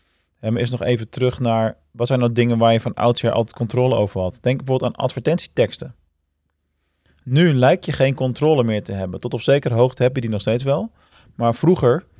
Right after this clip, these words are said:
had je gewoon een, een titel, een omschrijving. En dan had je die, die site link extensies en zo.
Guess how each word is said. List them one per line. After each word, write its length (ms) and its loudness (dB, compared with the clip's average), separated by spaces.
had 200 -2
je 80 -6
gewoon 320 2
een, 180 -2
een 140 -2
titel, 360 -2
een 140 -2
omschrijving. 800 -4
En 140 -6
dan 120 -4
had 160 -8
je 60 -12
die, 180 -8
die 300 -12
site 260 -4
link 120 -6
extensies 360 -8
en 80 -6
zo. 200 -4